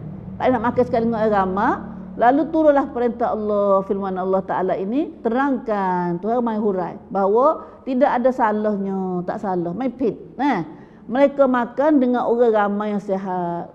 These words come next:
boleh makan dengan orang sihat. Nah, dulu, nah, ah, dan pergilah, ya kena, ya, boleh tiba-tiba ayat ni, ma ni, nah,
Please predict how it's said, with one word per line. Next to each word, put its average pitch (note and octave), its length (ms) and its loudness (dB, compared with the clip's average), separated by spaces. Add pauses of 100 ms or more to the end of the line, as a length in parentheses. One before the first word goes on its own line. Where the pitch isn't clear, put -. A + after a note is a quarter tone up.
(100)
boleh F#3 320 -2
makan G3+ 240 -4
dengan F3+ 240 0
orang F3 160 -2
sihat. E3 280 -8 (280)
Nah, F3 480 -6
dulu, F#3 560 -2
nah, A#3 240 -2 (400)
ah, F3+ 400 -6
dan G3 160 -2
pergilah, A3+ 600 2 (360)
ya A3 160 2
kena, A3+ 480 0 (720)
ya, B3+ 240 8 (1300)
boleh C4+ 240 6
tiba-tiba D4+ 640 4
ayat C#4 240 6
ni, D4+ 80 0
ma C#4+ 240 2
ni, D4 240 0
nah, B3 320 0